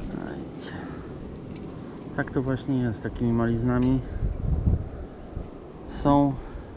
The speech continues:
przez chwilę, zaraz spadają. Mamy kolejną. Świnkę udało się ją wciąć, ale to tak w tempo naprawdę, kurczę blade, jakby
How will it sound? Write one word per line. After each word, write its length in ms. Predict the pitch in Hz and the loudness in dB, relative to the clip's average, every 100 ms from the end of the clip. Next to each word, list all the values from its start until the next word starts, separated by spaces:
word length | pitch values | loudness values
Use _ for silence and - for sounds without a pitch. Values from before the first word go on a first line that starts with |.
| - - - - | -12 -12 -12 -12
przez 180 | - 151 | -4 -2
chwilę, 520 | - - 143 135 131 127 - - - - - - - 127 | -2 2 4 6 4 0 -10 -14 -14 -16 -16 -16 -2 6
zaraz 260 | 123 117 | 8 6
spadają. 720 | - - 117 123 123 120 120 - - - - - - - - - 131 135 127 | 4 4 8 10 10 8 6 2 -4 -6 -8 -12 -14 -14 -16 -12 -6 -2 0
Mamy 240 | 117 117 | 0 -2
kolejną. 640 | - 131 139 147 160 180 160 - - - - | 2 6 8 10 10 10 6 -2 -14 -14 -6
Świnkę 320 | - 147 160 | 0 2 4
udało 360 | 143 135 139 139 | 6 6 6 6
się 160 | - 151 | 4 2
ją 280 | 147 139 | 4 4
wciąć, 400 | 120 - 147 135 | 0 4 6 6
ale 220 | 107 127 127 | 6 4 4
to 100 | 127 | 2
tak 260 | 127 - - - - - - - - - - - - - | 0 0 -8 -12 -12 -12 -14 -14 -14 -12 -12 -10 -12 -8
w 320 | - - - | -8 -8 2
tempo 360 | 175 147 - 127 | 8 8 8 4
naprawdę, 580 | 117 110 139 113 107 101 | 4 4 4 4 4 2
kurczę 380 | - 107 - | 2 0 0
blade, 280 | 110 110 110 | 4 4 6
jakby 440 | 110 107 110 120 | 6 4 4 4